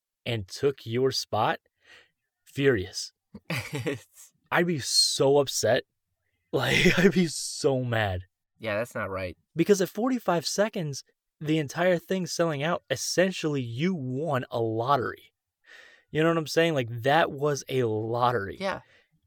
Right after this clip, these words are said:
Speaker 1: And the problem is that wasn't even the only problem that they were having that day. The app was crashing.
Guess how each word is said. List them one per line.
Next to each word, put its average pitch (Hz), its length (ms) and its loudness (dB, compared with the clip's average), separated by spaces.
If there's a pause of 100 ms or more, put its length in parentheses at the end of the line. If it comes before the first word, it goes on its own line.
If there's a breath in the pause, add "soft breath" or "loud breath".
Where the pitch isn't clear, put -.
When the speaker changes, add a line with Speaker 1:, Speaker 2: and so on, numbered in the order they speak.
(640)
Speaker 1:
And 170 220 -2 (260)
the 165 80 -6
problem 208 280 0
is 160 120 -2
that 180 180 2
wasn't 190 320 -2
even 185 200 -2
the 165 160 -2
only 170 400 -6 (440)
problem 160 760 0 (160)
that 143 220 -4
they 147 140 2
were 151 180 -2
having 151 600 -4
that 139 260 -2 (160)
day. 147 440 -4 (880 soft breath)
The 135 240 2
app 139 300 -2
was 135 200 -4
crashing. - 560 -6